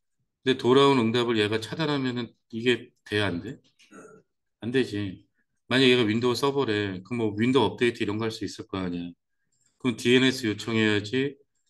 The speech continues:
또 디엔에스 요청해서 아이피 받아오면은 그 윈도우 업데이트하는 그쪽 사이트로 이제 그 요청 보내야 되지. 근데 요청을 보냈는데 돌아오는 응답, 이거 차단하면은 또 안 되죠. 예.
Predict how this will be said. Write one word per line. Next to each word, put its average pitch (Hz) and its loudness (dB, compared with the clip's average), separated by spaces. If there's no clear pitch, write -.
또 120 0
디엔에스 120 0
요청해서 110 -4
아이피 104 -2
받아오면은 101 -4
그 104 -2
윈도우 117 4
업데이트하는 110 -2
그쪽 104 -8
사이트로 113 -2
이제 101 -6
그 95 -6
요청 101 -6
보내야 92 -4
되지. - -18
근데 117 2
요청을 135 2
보냈는데 117 0
돌아오는 110 0
응답, 92 -6
이거 110 -4
차단하면은 135 -2
또 107 -4
안 90 -4
되죠. 92 -10
예. 85 -12